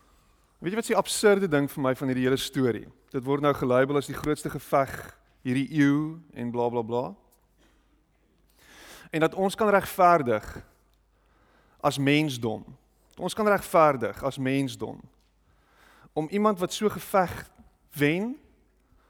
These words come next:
'n minimum van honderd miljoen dollar te betaal. Die ou wat die geveg verloor, 'n minimum van dertig miljoen dollar te betaal. Ons regverdig dit in ons koppe.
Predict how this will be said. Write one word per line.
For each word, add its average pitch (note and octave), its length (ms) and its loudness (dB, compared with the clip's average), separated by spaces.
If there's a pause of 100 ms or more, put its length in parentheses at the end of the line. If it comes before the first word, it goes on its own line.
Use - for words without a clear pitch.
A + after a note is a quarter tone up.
(520)
'n D3+ 160 0
minimum G3 380 2
van F3+ 120 -4
honderd C#3+ 340 0
miljoen C#3 260 0
dollar B2 320 0 (180)
te C3+ 80 -12
betaal. A#2 520 -4 (1000)
Die D3+ 120 -4
ou F#3 60 4
wat G#3+ 100 6
die F#3 100 -4
geveg G#3+ 280 4
verloor, E3+ 580 6 (420)
'n D3+ 180 0
minimum F#3 360 2
van D3+ 180 -4
dertig C#3 320 6
miljoen C#3+ 220 -2
dollar B2+ 240 0
te - 80 -10
betaal. A#2+ 320 -6 (300)
Ons B3 320 6
regverdig G3+ 840 6
dit D#3 180 2
in D#3 60 -2
ons C#3+ 200 -4
koppe. B2+ 400 0